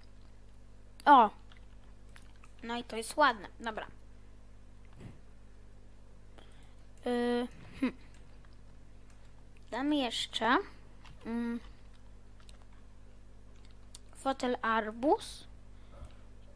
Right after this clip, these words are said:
Nie, dziękuję. I tu damy tak. No. I czek-, czekajcie, wiem, wiem. Ej, a tu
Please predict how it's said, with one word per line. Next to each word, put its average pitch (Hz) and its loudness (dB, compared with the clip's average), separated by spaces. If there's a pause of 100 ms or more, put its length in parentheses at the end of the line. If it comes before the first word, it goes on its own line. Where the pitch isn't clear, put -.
(120)
Nie, 262 8
dziękuję. 254 8 (1500)
I 254 -2
tu - -12
damy 226 -2 (220)
tak. 262 0 (2250)
No. 247 6 (460)
I 240 -2
czek-, - -2
czekajcie, 240 0
wiem, 208 6
wiem. 220 2 (1500)
Ej, 214 -2 (100)
a - -10 (140)
tu - -12